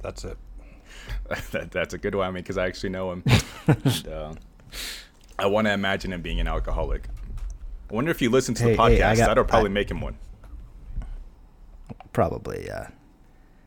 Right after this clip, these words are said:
Speaker 3: But I, I got a pretty good joke.
Speaker 2: Oh, sure.
Speaker 3: I'm not an alcoholic.
Speaker 1: All right, dude. Like,
Speaker 2: <laughs> Oh,
Speaker 1: come on,
Speaker 2: that's
Speaker 1: dude.
Speaker 2: a,
Speaker 1: We're
Speaker 2: that's
Speaker 1: telling
Speaker 2: a
Speaker 1: lies over
Speaker 2: good
Speaker 1: here
Speaker 2: one.
Speaker 1: now.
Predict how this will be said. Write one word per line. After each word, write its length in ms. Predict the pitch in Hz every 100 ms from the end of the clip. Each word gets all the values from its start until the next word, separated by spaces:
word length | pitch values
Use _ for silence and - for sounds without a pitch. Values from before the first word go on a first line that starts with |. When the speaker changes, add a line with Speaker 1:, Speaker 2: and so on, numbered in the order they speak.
| - -
Speaker 3:
But 180 | - -
I, 160 | - 113
I 120 | 120
got 120 | 123 110
a 40 |
pretty 180 | - 104
good 160 | 98
joke. 300 | 90 92 95 - - - -
Speaker 2:
Oh, 160 | 73
sure. 240 | 71 69 67 - - - _ - - - - - _ - _ _ - - - _ - _ - - _ _ - -
Speaker 3:
I'm 180 | 110 101
not 220 | 98 95
an 80 | 92
alcoholic. 560 | 87 - 95 - - - - -
Speaker 1:
All 200 | 110 104
right, 220 | 92 90
dude. 240 | 90 92 98
Like, 180 | 101 -
Speaker 2:
<laughs> 40 |
Oh, 80 | 117
Speaker 1:
come 0 |
on, 60 | 117
Speaker 2:
that's 340 | 101 107 95
Speaker 1:
dude. 60 | 101
Speaker 2:
a, 160 | 98 -
Speaker 1:
We're 120 | 110
Speaker 2:
that's 100 | 104
Speaker 1:
telling 260 | 104 - - 208 -
Speaker 2:
a 20 |
Speaker 1:
lies 200 | 175 113
over 160 | 160 131
Speaker 2:
good 80 | 127
Speaker 1:
here 120 | 139
Speaker 2:
one. 80 | 139
Speaker 1:
now. 180 | 139